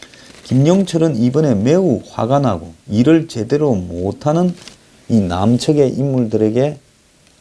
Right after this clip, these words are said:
그냥 질타만 했고 거기에 허겁지겁 급해진 남측의 인물들이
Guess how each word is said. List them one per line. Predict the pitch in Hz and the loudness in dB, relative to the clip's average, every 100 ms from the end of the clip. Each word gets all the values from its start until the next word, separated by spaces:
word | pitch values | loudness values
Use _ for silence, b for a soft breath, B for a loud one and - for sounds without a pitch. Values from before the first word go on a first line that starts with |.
| _ _ _ _ _ | _ _ _ _ _
그냥 | 127 120 - - _ _ - | 0 0 -2 -12 _ _ -8
질타만 | 165 175 185 180 117 | -6 -2 -2 -2 -2
했고 | 90 - - - B B - | -6 -14 -20 -20 B B -2
거기에 | 190 208 180 180 | 2 2 4 4
허겁지겁 | 151 - 135 160 - 170 156 - | 2 0 0 -2 0 0 0 0
급해진 | 160 160 160 151 | -6 -4 -4 -4
남측의 | 113 98 117 - 151 143 | -4 -4 -6 -4 -2 -2
인물들이 | 131 143 127 98 90 110 98 | -2 -2 -2 -2 -4 -6 -8